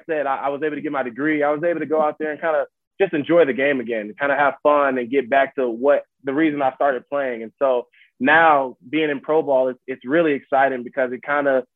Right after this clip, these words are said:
gets right back to it, to where I felt like I had used last year as a platform to get in the right spot mentally.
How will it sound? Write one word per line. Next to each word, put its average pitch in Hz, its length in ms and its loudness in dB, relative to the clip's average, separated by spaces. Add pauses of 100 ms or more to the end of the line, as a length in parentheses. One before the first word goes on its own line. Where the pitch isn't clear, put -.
(200)
gets 143 180 2
right 131 260 2
back 127 260 -2
to 131 180 -2
it, 110 60 -8
to 127 60 -10
where 131 140 2
I 135 120 4
felt 143 200 2
like 131 160 2
I 131 80 0
had 127 200 -4
used 135 220 -4
last 127 300 2
year 131 100 -2
as 120 60 -8
a 117 40 -10
platform 131 680 -2
to 127 60 -18
get 123 300 -4
in 127 60 -10
the 127 100 0
right 123 220 4
spot 117 240 2
mentally. 123 500 -4